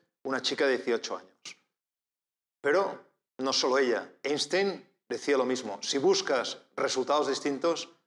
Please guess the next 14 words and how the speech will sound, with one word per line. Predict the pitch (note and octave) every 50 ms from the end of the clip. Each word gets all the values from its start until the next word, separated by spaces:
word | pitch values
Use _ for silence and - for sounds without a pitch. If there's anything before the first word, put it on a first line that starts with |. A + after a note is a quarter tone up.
| _ _
no | - C3 C3
hagas | B2 B2+ A#2
siempre | - C3+ B2 A2+ B2+
lo | A2 G#2+
mismo. | G#2 G#2 F#2+ F#2+ F2+ F2 E2 - _ _
Yo | B2+ C3+ B2
creo | C3 C3+ D3 D#3+ E3+ - - - - - _ _ _
que | - A#2
es | A2
un | B2+ A2
tema | B2+ B2 A#2+ A2+
de | G#2 G2+
cajón. | - - - - - - G2 - _ _ _ _ _ _ _ _ _ _ _ _ _ _ _ _ _ _ _ _ _ -
Bueno, | D#3 E3 E3+ G3 G3+ - -